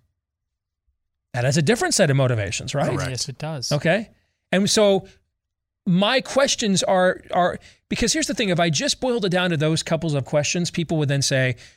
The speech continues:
Speaker 1: "Well, what do you mean?" You know, spe-, spec-, so I, I asked those very specific questions, but they're all devised to, to,
Speaker 3: Of course.
Speaker 1: to get the answer to this, that, that, that he may,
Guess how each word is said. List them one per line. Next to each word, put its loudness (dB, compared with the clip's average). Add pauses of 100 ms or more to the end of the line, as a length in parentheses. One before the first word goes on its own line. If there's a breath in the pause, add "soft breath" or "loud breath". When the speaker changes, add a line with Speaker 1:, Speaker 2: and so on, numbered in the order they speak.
(140 loud breath)
Speaker 1:
"Well, 2
what 4
do 4
you 2
mean?" 2
You 0
know, 2
spe-, 0
spec-, -2
so 0
I, 0 (100)
I -2
asked -2
those -2
very 0
specific -4
questions, -2 (340 loud breath)
but -2
they're 0
all 6
devised 0
to, -2
to, 0
Speaker 3:
Of -4
course. -6
Speaker 1:
to -8
get -2
the -4
answer 0 (340 loud breath)
to 0
this, -2 (260 loud breath)
that, 2
that, 0
that 0 (160 soft breath)
he 0
may, 0